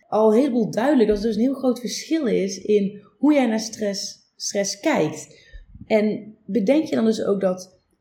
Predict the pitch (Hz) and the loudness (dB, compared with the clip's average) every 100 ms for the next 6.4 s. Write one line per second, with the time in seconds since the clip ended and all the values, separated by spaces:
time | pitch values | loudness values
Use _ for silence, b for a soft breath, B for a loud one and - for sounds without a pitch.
0 | _ _ 285 311 262 226 214 175 - - | _ _ 2 4 2 0 -4 -6 -8 -2
1 | 165 190 - - b b b _ _ 240 | -2 -2 -4 -10 b b b _ _ 2
2 | 254 277 226 - 214 214 - - _ _ | 6 4 2 2 4 2 -2 -16 _ _
3 | - 349 349 - 160 147 - - 208 202 | -2 0 2 2 0 0 -8 -10 -6 -4
4 | 233 233 196 208 208 - - 185 180 180 | -4 -4 0 4 4 0 -10 -6 -4 -6
5 | 170 - - 214 214 254 311 294 196 175 | -8 -14 -2 0 2 2 2 2 0 -2
6 | 185 175 175 _ | -4 -4 -6 _